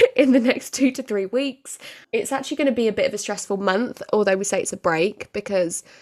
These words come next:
I've got to almost pack up my whole life and move city. And it's, um, yeah, there's a lot to do is all I'm gonna say. There is a lot.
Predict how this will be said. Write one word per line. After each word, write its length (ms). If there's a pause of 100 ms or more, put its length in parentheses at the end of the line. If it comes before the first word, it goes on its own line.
(240)
I've 120
got 140
to 40
almost 300
pack 200
up 140
my 80
whole 240
life 320
and 100
move 160
city. 560
And 200
it's, 340
um, 520 (100)
yeah, 100
there's 180
a 40
lot 260
to 140
do 120
is 400
all 100
I'm 120
gonna 220
say. 180
There 140
is 200
a 60
lot. 540